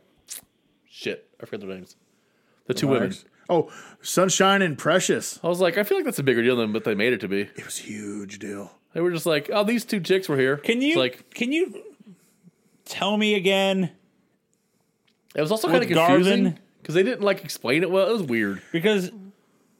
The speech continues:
Speaker 3: go ahead, 'cause th-, in real life, relationship was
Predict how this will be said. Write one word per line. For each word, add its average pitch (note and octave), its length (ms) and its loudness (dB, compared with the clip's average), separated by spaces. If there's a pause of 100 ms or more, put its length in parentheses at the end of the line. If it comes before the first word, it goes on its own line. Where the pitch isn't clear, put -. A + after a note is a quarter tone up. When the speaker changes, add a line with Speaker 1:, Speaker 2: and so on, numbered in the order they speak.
(320)
Speaker 3:
go D3 140 2
ahead, G2+ 300 0
'cause C3+ 260 -2 (180)
th-, - 200 -12 (440)
in F3 280 0
real A#3 180 2
life, C3 480 0
relationship C#3+ 1000 -2
was G2 680 -4